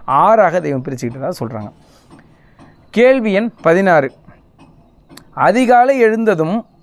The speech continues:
முதலில் தெய்வம் அவர்கள் என்ன செய்வார்கள் அப்படின்னா,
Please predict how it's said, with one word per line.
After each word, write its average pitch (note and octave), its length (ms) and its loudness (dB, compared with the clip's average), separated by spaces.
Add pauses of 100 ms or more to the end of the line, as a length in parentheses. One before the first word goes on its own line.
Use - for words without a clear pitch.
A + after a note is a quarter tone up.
(120)
முதலில் A3+ 540 2
தெய்வம் A#3 340 2
அவர்கள் G3+ 280 0
என்ன A#3+ 300 0
செய்வார்கள் F3+ 640 0 (680)
அப்படின்னா, C3+ 600 -2